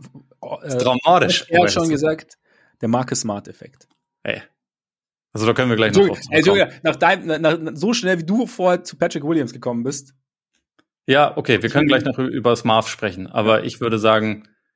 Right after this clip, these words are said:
Speaker 2: die Mavs sind halt bisher als Team einfach kollektiv ziemlich heiß und vor allem Luka ist ziemlich heiß. Das, dann sieht
Speaker 1: Ja.
Speaker 2: das natürlich super aus. Aber
Speaker 1: Also
Speaker 2: ich
Speaker 1: mit
Speaker 2: denk, ich bin immer noch halt der Meinung, und das ist so der Grund, warum ich jetzt nicht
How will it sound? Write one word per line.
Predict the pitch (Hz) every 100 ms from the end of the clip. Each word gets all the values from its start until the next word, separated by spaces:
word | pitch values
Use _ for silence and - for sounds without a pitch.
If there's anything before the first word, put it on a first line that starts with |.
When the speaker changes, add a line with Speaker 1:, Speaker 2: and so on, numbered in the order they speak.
| _ _ _ _
Speaker 2:
die | 110
Mavs | 107 120 - - _
sind | - 123
halt | 101 95
bisher | 101 - 107 98 - _ _ _ _ _ _ _ _ _ _ _ _
als | - 107 -
Team | 120 117 -
einfach | - 120 - -
kollektiv | - 107 104 - 113 -
ziemlich | 107 98 -
heiß | 107 -
und | 113
vor | 104
allem | 104 101
Luka | 107 107 101 -
ist | 107 - -
ziemlich | 107 98 95
heiß. | 95 92
Das, | - 104 - -
dann | 110
sieht | 110
Speaker 1:
Ja. |
Speaker 2:
das | 120 110
natürlich | 104 120
super | 123 123 101
aus. | - - _ _ _ _ _ -
Aber | 110 107
Speaker 1:
Also | 107
Speaker 2:
ich | 208
Speaker 1:
mit | 185
Speaker 2:
denk, | 127 156
ich | -
bin | 170 175
immer | 160
noch | 156 151
halt | 147
der | 120
Meinung, | 117 139 120
und |
das | 113 120
ist | 120
so | 123 117 - _ _ -
der | 104
Grund, | 110 117
warum | 104 113
ich | 107
jetzt | 107 -
nicht | 110 104 -